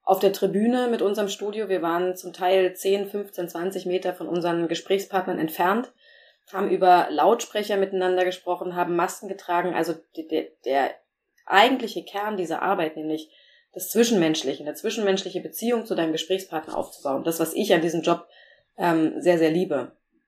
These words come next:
war in der letzten Saison überhaupt nicht möglich. Also für mich, ich musste mich da komplett neu erfinden und irgendwie eine ganz andere Herangehensweise an, an meinen Job irgendwie neu finden,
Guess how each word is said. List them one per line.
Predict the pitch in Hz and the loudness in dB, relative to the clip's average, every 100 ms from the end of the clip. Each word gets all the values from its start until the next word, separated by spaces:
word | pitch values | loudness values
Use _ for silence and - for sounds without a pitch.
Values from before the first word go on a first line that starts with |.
| _ | _
war | 175 175 | 2 2
in | |
der | 170 | 4
letzten | 180 180 175 | 2 2 -2
Saison | 175 165 160 | 0 0 0
überhaupt | 156 165 - | -2 -2 -6
nicht | 160 | -6
möglich. | 165 165 131 - 160 | -6 -4 -8 -10 -10
Also | 156 | -8
für | 170 | -4
mich, | 165 196 - - - _ _ | -2 -2 -6 -18 -20 _ _
ich | - | 0
musste | 196 196 | 2 4
mich | 196 | 2
da | 196 | 2
komplett | 185 175 180 185 | 0 0 0 0
neu | 180 | 2
erfinden | 156 165 196 196 175 | 2 2 -2 -2 -2
und | 151 | -2
irgendwie | 160 165 | -2 -2
eine | 160 160 _ _ - | -4 -6 _ _ -2
ganz | 180 170 | 0 2
andere | 160 156 | 0 0
Herangehensweise | 165 160 180 170 - 160 160 | 0 0 0 -2 -2 -2 0
an, | 156 156 | -2 -4
an | - 156 | -4 -6
meinen | 156 160 | -4 0
Job | 196 - | 0 0
irgendwie | 151 - 151 147 - | -4 -4 -8 -8 -8
neu | 156 156 160 | -2 4 4
finden, | 160 185 175 165 196 | 4 2 2 2 -2